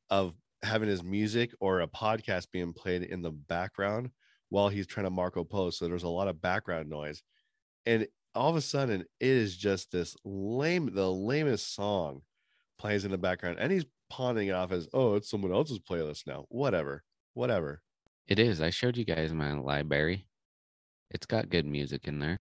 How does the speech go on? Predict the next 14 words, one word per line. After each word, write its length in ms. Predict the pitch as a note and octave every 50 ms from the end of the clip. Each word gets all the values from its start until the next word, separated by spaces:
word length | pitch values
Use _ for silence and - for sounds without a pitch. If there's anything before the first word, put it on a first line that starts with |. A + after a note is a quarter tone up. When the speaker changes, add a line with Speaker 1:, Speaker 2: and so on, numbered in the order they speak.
| _ _ _ _ _ _ _ _ -
Speaker 1:
Are 40 | C#3
you 100 | D3+ F#3+
saying 180 | - C4 C#4 A#3+
library 720 | F#3 D#3 D#3 C#3 A2+ F#2+ G2+ F#2 F2 F2+ F#2 G2 G#2 G#2+ - _ _ _ _ _ _ _ _ _ _ _ _ _ _ _ _ -
when 100 | G#2 G2
it's 160 | F#2+ F#2 -
library? 800 | B2+ A#2 A#2 G2+ E2+ D2+ E2 E2 D#2+ E2 F2 F2+ F#2 G#2 G#2 - _ _ _ _ _ _ _ _ _ _ _ _ _ - F3
Speaker 2:
It's 180 | - - - -
library. 480 | F2 F2+ F2+ E2 D2 D2 D2+ D2+ D#2 E2+
Speaker 1:
I 40 |
thought 720 | F#2 F#2+ - _ _ _ _ _ _ _ _ - - - A2+
Speaker 2:
Speaking 340 | - - C3 C#3+ - C#3+ G#2
of 100 | F2+ E2+
library. 760 | E2 E2 F2 G#2+ A2 F#2 E2+ D#2 D#2 D#2 D#2 D#2+ E2+ F#2